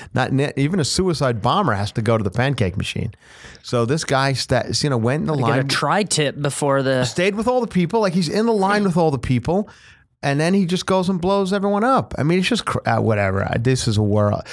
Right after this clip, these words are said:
Speaker 1: This is why we, you know, just listen to Cover to Cover, have a good time, some laughs, because it is a shitty, shitty world out there that these people can't go to a,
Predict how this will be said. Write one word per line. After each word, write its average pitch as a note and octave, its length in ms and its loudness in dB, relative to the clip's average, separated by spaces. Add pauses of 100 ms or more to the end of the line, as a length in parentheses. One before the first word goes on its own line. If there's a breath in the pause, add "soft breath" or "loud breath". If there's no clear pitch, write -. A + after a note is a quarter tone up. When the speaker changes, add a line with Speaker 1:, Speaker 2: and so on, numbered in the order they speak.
(200 loud breath)
Speaker 1:
This A3 200 2
is F#3+ 120 -2
why B2 340 2
we, A#2+ 220 0
you B2+ 120 -2
know, A#2 140 2
just B2 260 -2
listen A#2+ 260 2
to G#2 40 2
Cover G#2+ 380 0
to G#2 80 0
Cover, G#2 400 2
have A#2+ 200 0
a A#2+ 40 0
good G#2+ 260 -2
time, G2 360 2
some A2+ 180 2
laughs, G2 520 2
because A2 440 0 (320 loud breath)
it G#3 120 2
is A3 140 0
a D3 60 2
shitty, A#2 560 2
shitty G#2+ 340 0
world F#2+ 400 0
out F2+ 180 -2
there G2+ 200 2
that G2 140 0
these A2 180 0
people G2+ 500 0 (300 loud breath)
can't A2 240 0
go G#2+ 180 2
to G2+ 220 2
a, F#2+ 160 0